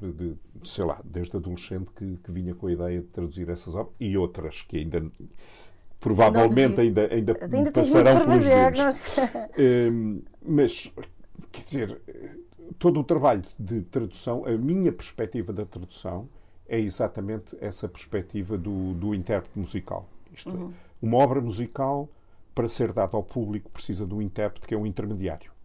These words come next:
Speaker 2: Sim, é isso.
Speaker 1: Eh, não existe experiência musical unicamente a ler uma partitura.
Speaker 2: Uhum.
Speaker 1: É preciso que ela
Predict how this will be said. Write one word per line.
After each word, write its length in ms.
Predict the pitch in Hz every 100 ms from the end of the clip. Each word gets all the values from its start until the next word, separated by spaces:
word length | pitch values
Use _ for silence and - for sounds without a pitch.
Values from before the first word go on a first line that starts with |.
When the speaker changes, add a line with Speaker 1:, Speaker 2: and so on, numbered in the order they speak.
| -
Speaker 2:
Sim, 240 | - 175 175 - - -
é 100 | 190
isso. 200 | 185 208 - - -
Speaker 1:
Eh, 240 | 196 95 95
não 280 | 104 117 127
existe 500 | 117 127 143 - -
experiência 520 | - 110 110 90 98
musical 680 | 92 90 98 - 104 110 113 - - -
unicamente 540 | 107 107 113 107 107
a 40 |
ler 180 | 104 113
uma 160 | 104 107
partitura. 560 | 120 - 117 104 90 - - - -
Speaker 2:
Uhum. 200 | 170 175
Speaker 1:
É 60 |
preciso 340 | 98 - - -
que 80 |
ela 280 | 92 95 101